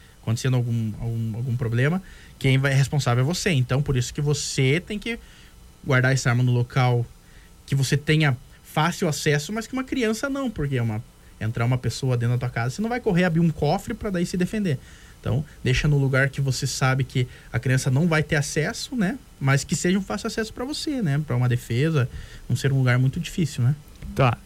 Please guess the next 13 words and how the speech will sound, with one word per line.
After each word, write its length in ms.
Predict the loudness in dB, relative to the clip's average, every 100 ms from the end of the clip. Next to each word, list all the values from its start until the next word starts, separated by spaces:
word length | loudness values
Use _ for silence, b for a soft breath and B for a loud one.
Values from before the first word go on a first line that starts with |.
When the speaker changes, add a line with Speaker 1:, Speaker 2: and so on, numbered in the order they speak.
| -4
Speaker 2:
Com 120 | 2
relação 380 | 4 4 2 2
a 60 | 2
categorias 680 | 0 0 0 2 2 0
profissionais, 680 | 0 -4 0 0 2 2 0
quem 180 | 0 -2
que 80 | 0
tem 420 | 2 4 4 4
direito, 520 | 2 4 2 0 -4
que 100 | -8
pode 600 | -2 2 2 2 0 0
andar 340 | -2 0 0 2
armado? 480 | 0 0 -2 -4